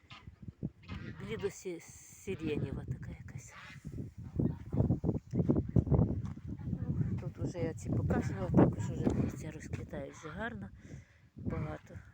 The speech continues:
Кущі здорові. Десь по пів метра, мабуть, в діаметрі виходить, дивіться, який шар. Отак,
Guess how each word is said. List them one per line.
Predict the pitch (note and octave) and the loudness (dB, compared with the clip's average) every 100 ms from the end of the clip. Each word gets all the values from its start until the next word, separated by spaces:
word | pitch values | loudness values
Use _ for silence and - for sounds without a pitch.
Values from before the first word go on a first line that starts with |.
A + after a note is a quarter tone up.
| - - | -18 -16
Кущі | - - - | -12 -4 -4
здорові. | - F3 G#3+ A3 F#3+ - - - - - - - - - - - - - | -2 -2 0 -2 -4 -8 -10 -10 -12 -10 -8 -8 -8 -6 -6 -6 -10 -10
Десь | D3+ - D#3 | -10 -8 -8
по | |
пів | - F3+ E3 | -6 -4 -4
метра, | D#3 D3+ D#3 | -4 -6 -6
мабуть, | C#3+ C#3 D#3 - | -6 -8 -12 -14
в | |
діаметрі | D#3+ D3+ D3+ D3 - D#3 - | -10 -8 -8 -12 -14 -16 -16
виходить, | D3+ D3 - D#3 - D3 | -18 -16 -16 -18 -18 -14
дивіться, | C#3+ - C3+ | -12 -12 -16
який | - | -16
шар. | - - - - - - - - - - - - - - - - _ - _ A#5+ A#5 - - - | -14 -12 -12 -14 -18 -20 -20 -10 -4 -4 -6 -16 -20 -20 -20 -20 _ -20 _ -18 -18 -16 -20 -18
Отак, | B5 B5 - - | -18 -18 -18 -18